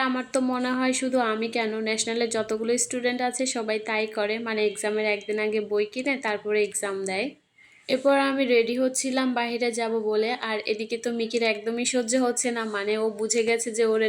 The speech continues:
রেখে আমি বাইরে যাব। ও তো রীতিমতো খামচা খামচি শুরু করে দিয়েছে। তারপরে আমি ওরে বাইরে বের করে দেই। কেউ এটা আসতে দিব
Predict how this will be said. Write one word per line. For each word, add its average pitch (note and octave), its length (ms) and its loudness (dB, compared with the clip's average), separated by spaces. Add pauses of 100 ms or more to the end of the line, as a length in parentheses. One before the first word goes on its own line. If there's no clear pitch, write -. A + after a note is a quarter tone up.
রেখে G#3 280 2
আমি A3+ 100 0 (100)
বাইরে G#3 300 4 (100)
যাব। F#3 200 0 (640)
ও - 20 2 (100)
তো B3+ 140 0
রীতিমতো A#3+ 440 -4 (100)
খামচা A3+ 320 0
খামচি A3+ 340 -2
শুরু A3 240 4
করে G#3+ 240 2
দিয়েছে। G3+ 240 0 (100)
তারপরে A3 380 -2
আমি A3+ 160 -2
ওরে A#3 120 2 (120)
বাইরে G#3+ 340 0
বের G#3+ 140 4 (100)
করে G#3+ 180 2 (100)
দেই। G3 160 2 (760)
কেউ E4 160 4 (140)
এটা D4+ 280 4 (2750)
আসতে D4 440 4
দিব F#4 120 4